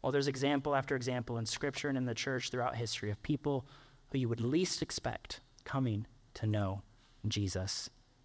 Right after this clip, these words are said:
Don't make excuses. There's a funny illustration of this happening in my own life. Back when I was a youth pastor not too long ago, we used to take kids to a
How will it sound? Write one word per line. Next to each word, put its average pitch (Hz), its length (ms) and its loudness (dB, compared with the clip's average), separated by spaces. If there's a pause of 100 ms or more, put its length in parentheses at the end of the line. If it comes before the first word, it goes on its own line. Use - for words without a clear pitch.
(120)
Don't 131 260 2
make 117 300 0 (180)
excuses. - 800 -4 (1300)
There's 120 100 -6
a 107 220 -2 (1300)
funny 160 300 6
illustration 147 600 4
of 131 260 0
this 143 180 4
happening 156 360 2
in 143 60 2
my 135 140 2
own 160 180 4
life. 143 300 2
Back 151 220 4
when 160 100 2
I 147 80 6
was 143 160 2
a 139 40 -2
youth 156 240 2
pastor 151 360 2
not 156 200 2
too 156 140 -2
long 151 240 4
ago, 147 220 4
we 151 120 0
used 156 200 2
to 151 80 -4
take 196 260 2
kids 139 480 -6 (400)
to 147 240 4
a 139 100 2